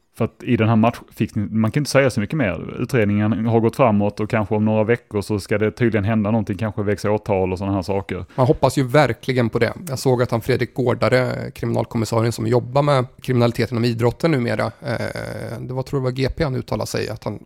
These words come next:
Speaker 2: hoppas inom fyra veckor.
Speaker 1: Mm.
Speaker 2: Och blir det inte ett åtal av det här så blir man ju närmast uppgiven.
Speaker 1: Ja.
Speaker 2: Om det inte klarar av att väckas ett åtal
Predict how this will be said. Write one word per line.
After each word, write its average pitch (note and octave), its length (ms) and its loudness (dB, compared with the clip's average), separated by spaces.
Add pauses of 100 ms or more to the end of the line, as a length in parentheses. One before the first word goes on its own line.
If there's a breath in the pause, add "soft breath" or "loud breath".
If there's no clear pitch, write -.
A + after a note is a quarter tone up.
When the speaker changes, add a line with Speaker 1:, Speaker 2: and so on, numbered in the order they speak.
Speaker 2:
hoppas - 260 -10
inom G2+ 140 -6
fyra A2 280 0
veckor. A#2 400 -4 (160 loud breath)
Speaker 1:
Mm. F#2+ 260 -6
Speaker 2:
Och - 220 -2 (280)
blir B2 180 0
det B2+ 60 0
inte C#3 360 2
ett - 80 0
åtal A#2+ 340 0
av A2 80 -2
det A2+ 80 0
här G#2+ 260 0
så G2+ 400 -2 (640)
blir C3 200 2
man A#2+ 60 4
ju A#2 60 4
närmast A2+ 280 2
uppgiven. A2+ 640 0
Speaker 1:
Ja. F#2+ 180 -6 (100)
Speaker 2:
Om A2+ 160 0
det C3 180 0
inte A2 380 -4
klarar G#2+ 280 0
av G#2+ 180 -2
att G#2+ 80 -8
väckas A2 280 -6
ett G#2+ 100 -8
åtal G#2+ 420 -4